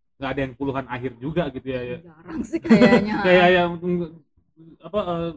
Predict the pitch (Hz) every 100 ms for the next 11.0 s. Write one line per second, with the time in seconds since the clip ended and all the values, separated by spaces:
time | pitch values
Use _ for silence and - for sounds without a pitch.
0 | 151 165 165 156 151 143 143 185 175 160
1 | 156 131 104 135 135 123 123 127 127 131
2 | 120 135 - 131 131 - _ _ - 143
3 | 143 139 151 175 127 117 - _ 240 _
4 | 339 320 240 196 196 208 196 180 180 185
5 | 190 175 165 220 - 175 _ 185 175 170
6 | 170 _ 180 175 208 156 - - 220 202
7 | 202 _ _ _ 180 - 202 202 190 196
8 | 190 185 214 220 196 196 185 196 202 185
9 | 196 214 208 180 _ _ _ 190 175 -
10 | 170 170 180 175 165 165 175 170 _